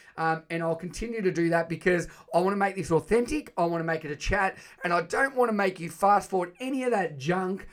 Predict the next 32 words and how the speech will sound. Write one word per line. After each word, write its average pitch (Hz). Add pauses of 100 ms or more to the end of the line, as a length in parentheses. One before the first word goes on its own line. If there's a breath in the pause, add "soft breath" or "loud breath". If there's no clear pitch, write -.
(240 soft breath)
of 160
advertising. 143
So 208 (300 loud breath)
that's -
probably 302
one 202
thing 185
that 160
I'm 156
really 147
proud 143
of. 117
Now, 185 (1000 loud breath)
as 254
I 269
said 208
before, 185 (240 loud breath)
uh, 165 (120)
it, 180
it 180
has 180
scared 196
me, 233 (220 loud breath)
um, 165
and 190
very 320
similar 220
to 175
what 180
I 175
spoke 165
about 156